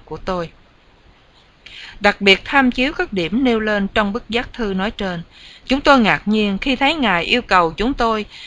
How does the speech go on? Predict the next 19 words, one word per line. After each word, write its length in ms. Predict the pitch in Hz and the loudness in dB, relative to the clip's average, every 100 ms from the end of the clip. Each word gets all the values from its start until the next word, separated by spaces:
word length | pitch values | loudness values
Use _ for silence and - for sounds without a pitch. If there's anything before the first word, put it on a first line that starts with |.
| - | -4
phải 100 | 240 | 2
bình 260 | 254 202 180 | 4 4 2
luận 280 | 170 151 165 | -2 -4 -2
về 200 | 190 180 | -2 0
những 220 | 175 247 | -2 -4
điều 220 | 180 156 | -4 -6
xác 360 | 147 - 285 214 | -8 -4 -4 -2
nhận 260 | 170 151 | -2 -4
xuất 300 | 156 - 311 | -8 -8 -8
phát 260 | - 269 330 - - - - | 0 0 0 -6 -20 -20 -2
từ 180 | 202 180 | 2 2
Đài 160 | 180 | 0
Phát 200 | 170 247 | -2 -4
thanh 200 | - 262 | 0 0
Hà 200 | 226 190 | 2 -2
Nội. 300 | 156 151 151 - _ _ _ _ _ - | -2 -6 -8 -12 _ _ _ _ _ -4
Tiến 180 | 208 269 | -2 -2
sĩ 220 | - 151 | -2 -8
Kissinger 720 | - 247 - 196 185 185 170 | -8 -10 -6 -6 -4 -4 -4